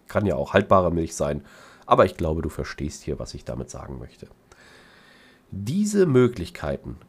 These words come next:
geben dir einen richtigen Umsatzboost. Doch Vorsicht, du solltest immer darauf achten, dass du vielleicht auch die richtige Rotation hast.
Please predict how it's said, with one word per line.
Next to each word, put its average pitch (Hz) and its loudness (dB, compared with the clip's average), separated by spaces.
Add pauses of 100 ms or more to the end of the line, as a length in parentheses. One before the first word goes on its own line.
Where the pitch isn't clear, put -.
(260)
geben 92 -2
dir 101 0
einen 76 -6
richtigen 87 -6
Umsatzboost. 82 -6 (1120)
Doch 90 -2
Vorsicht, 85 -2
du 87 -2
solltest 107 -2
immer 143 0
darauf 117 0
achten, - -4 (1200)
dass 95 -2
du 101 0
vielleicht 82 -6 (360)
auch 87 -2
die - -6
richtige 87 -2
Rotation 90 -2
hast. - -14